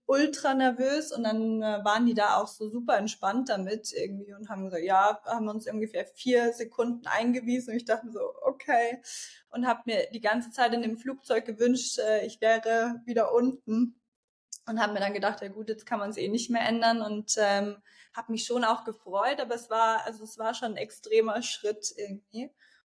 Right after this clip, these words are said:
Und dann war's natürlich super geil, wenn man dann mal in der, in der Luft ist und dann merkt man halt wieder, was man alles, ähm, schaffen kann, also wo man sich alles aus der, also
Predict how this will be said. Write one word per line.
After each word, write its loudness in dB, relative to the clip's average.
Und -4
dann 2
war's 2
natürlich -6
super -4
geil, 2
wenn -2
man -4
dann -4
mal -4
in -6
der, 0
in -6
der 2
Luft 2
ist 0
und -2
dann -4
merkt 0
man -4
halt -2
wieder, 0
was -4
man -4
alles, -4
ähm, -6
schaffen -2
kann, -4
also -6
wo -2
man 0
sich -6
alles 0
aus 0
der, 2
also -2